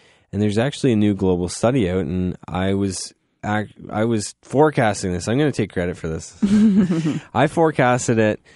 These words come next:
uh, about a year ago when, um, I was reading a book. It was called Lifelines. It's by Doctor Emily Ch-, Emily Ch-, er, Elaine Chin,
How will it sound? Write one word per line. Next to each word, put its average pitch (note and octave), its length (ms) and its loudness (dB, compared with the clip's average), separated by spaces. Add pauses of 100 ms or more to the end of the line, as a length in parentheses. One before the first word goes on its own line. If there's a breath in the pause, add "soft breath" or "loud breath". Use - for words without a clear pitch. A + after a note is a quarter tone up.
(400 soft breath)
uh, F#2 240 -2
about A2 280 2
a G#2+ 60 2
year G#2+ 280 2
ago G2+ 300 -2
when, F#2 460 -2
um, F2 560 -4 (120)
I F#2+ 140 -2
was G2 260 -2
reading F#2+ 280 0
a F2+ 60 0
book. F2+ 380 -4
It F2 40 -4
was F2 160 -6
called F2+ 240 -4
Lifelines. F2 640 -4
It's F2 80 -12
by F2 220 -4
Doctor F2 320 -6
Emily F2 500 -6
Ch-, - 280 -16 (260)
Emily F#2 360 -4
Ch-, - 320 -12
er, F#2 240 -2
Elaine F#2 420 -2
Chin, F2+ 440 -4